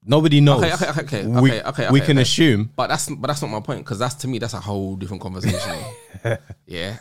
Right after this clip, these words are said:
Speaker 2: and I hear you and I agree with you, but what I'm talking about is what we do know. Remember, we are making a decision on either what we know or what we tell ourselves.
Speaker 1: Mm.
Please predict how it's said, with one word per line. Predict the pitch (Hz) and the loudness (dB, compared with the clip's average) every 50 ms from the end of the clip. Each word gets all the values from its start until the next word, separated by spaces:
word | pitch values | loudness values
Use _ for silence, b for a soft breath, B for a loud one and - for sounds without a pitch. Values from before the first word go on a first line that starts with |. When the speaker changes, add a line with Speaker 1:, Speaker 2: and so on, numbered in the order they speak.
| _ - | _ -4
Speaker 2:
and | 110 113 | -2 0
I | 104 104 | 0 0
hear | 156 170 151 | 0 0 0
you | 123 104 101 | 0 -2 -2
and | 107 | -2
I | 107 104 | -2 -2
agree | 104 - 123 135 135 120 110 | -4 -4 -4 -2 -2 -2 -2
with | 104 | -4
you, | 98 85 80 - | -6 -10 -10 -10
but | - 98 | -10 -8
what | 101 117 - | -4 -2 -2
I'm | 127 123 | -2 -2
talking | - 143 143 120 | -2 -4 -4 -4
about | 113 - - | -4 -6 -6
is | 101 107 | -8 -8
what | 107 107 - | -8 -8 -8
we | - 101 | -8 -6
do | 104 127 139 123 | -4 -2 -2 -2
know. | 98 71 67 - 120 | -2 -4 -8 -10 -10
Remember, | - 101 127 151 143 104 90 90 - b b b b b b b _ _ | -6 -4 -2 -2 -2 -2 -6 -8 -10 b b b b b b b _ _
we | 113 131 151 156 | -4 0 2 2
are | 151 143 | 2 2
making | 147 147 143 143 139 120 | 2 0 0 0 -2 -2
a | 113 | -2
decision | 110 107 - - 156 139 - 107 95 92 - - | -4 -4 -4 -4 -4 -4 -4 -6 -6 -8 -8 -8
on | 101 104 - | -8 -8 -6
either | - 113 107 110 101 | -6 -6 -4 -4 -4
what | 98 104 101 - | -4 -6 -8 -8
we | - 95 95 | -10 -14 -12
know | 95 107 135 143 139 143 160 175 175 - _ _ _ _ _ _ _ _ _ _ _ _ _ _ - | -8 -4 -2 -2 0 0 -2 -2 -4 -8 _ _ _ _ _ _ _ _ _ _ _ _ _ _ -6
or | 110 110 | -4 -2
what | 113 110 - | -2 -2 -4
we | 101 92 | -6 -8
tell | - 120 117 107 | -4 -4 -4 -4
ourselves. | 92 - - - 64 - - - - - - 117 | -4 -6 -8 -10 -12 -14 -14 -14 -14 -12 -6 -4
Speaker 1:
Mm. | 113 110 92 82 | -2 -2 -2 -4